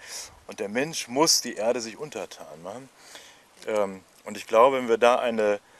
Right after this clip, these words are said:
eine Brückenschlag über diese Lager hinweg wegkriegen, dann ist mir gar nicht bange, dass wir es schaffen, zusammen diese Grenze eher anzusetzen.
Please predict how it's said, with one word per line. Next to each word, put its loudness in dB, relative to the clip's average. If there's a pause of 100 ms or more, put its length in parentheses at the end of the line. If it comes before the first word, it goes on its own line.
(360)
eine -2
Brückenschlag -2
über 0
diese -8
Lager -4
hinweg -6
wegkriegen, -16
dann -12
ist -10
mir 0 (300)
gar -2
nicht -10
bange, -2
dass 2
wir -4
es -4
schaffen, -6
zusammen 0 (340)
diese -6
Grenze -2 (180)
eher -4
anzusetzen. -14